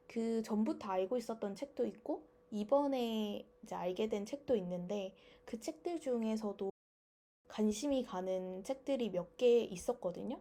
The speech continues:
그래서 한번 찾아보려고 해요. 그, 이거 아마 아는 분들 많을 거예요. 젊은 H,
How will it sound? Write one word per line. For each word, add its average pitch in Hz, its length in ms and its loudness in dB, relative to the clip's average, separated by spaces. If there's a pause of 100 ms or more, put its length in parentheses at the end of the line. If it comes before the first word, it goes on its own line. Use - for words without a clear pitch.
그래서 190 440 0
한번 233 520 0 (640)
찾아보려고 196 960 0
해요. 202 500 -4 (300)
그, 185 260 -6 (800)
이거 233 380 2
아마 196 420 -4
아는 254 440 0
분들 208 260 0
많을 196 360 -4
거예요. 190 560 -4 (2500)
젊은 233 440 2
H, 202 480 -2